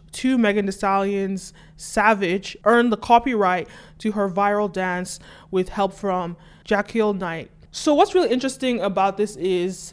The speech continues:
back earlier in the summer, I wanna say maybe Ju-, June or May, so there were a lot of black creators who went on strike and they refused to make any dance moves. And that is because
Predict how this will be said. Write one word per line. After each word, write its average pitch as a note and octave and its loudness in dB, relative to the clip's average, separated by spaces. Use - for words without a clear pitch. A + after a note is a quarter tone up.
back D4+ -2
earlier B3 2
in G3+ -2
the G3 -6
summer, B3 -4
I F#3+ -4
wanna A#3 0
say A3 -2
maybe G#3 -4
Ju-, F#3+ -6
June G#3+ 0
or F3+ -4
May, G3+ -6
so - -6
there A3 4
were A3+ 4
a A3 2
lot B3+ 4
of G3 0
black G#3 2
creators G3 -4
who C#4 -2
went B3+ 0
on A3 -2
strike F3 -2
and F#3+ -4
they G#3 2
refused G#3 -6
to A3 -2
make G#3 -2
any G3 -4
dance F#3 -4
moves. E3+ -10
And F3 -6
that F#3 -10
is G#3 0
because A#3 2